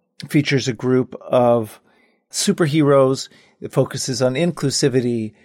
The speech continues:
representation. He is living, the, <laughs> this is a word that I used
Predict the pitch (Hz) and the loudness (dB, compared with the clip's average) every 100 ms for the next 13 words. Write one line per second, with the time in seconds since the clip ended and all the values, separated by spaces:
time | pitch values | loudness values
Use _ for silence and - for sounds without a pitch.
0 | _ - 147 135 113 120 - 117 - - | _ -2 0 0 -6 -6 -2 -2 0 -4
1 | 107 104 - _ _ _ _ _ _ _ | -4 -4 -10 _ _ _ _ _ _ _
2 | 160 147 135 135 - _ _ 147 143 127 | -2 0 2 -2 -8 _ _ 2 2 0
3 | 139 156 160 165 143 147 139 139 - - | 0 0 2 0 0 0 0 -4 -4 -2
4 | 165 - 143 156 151 135 127 123 127 117 | 0 2 2 2 2 2 2 2 0 0
5 | - | -4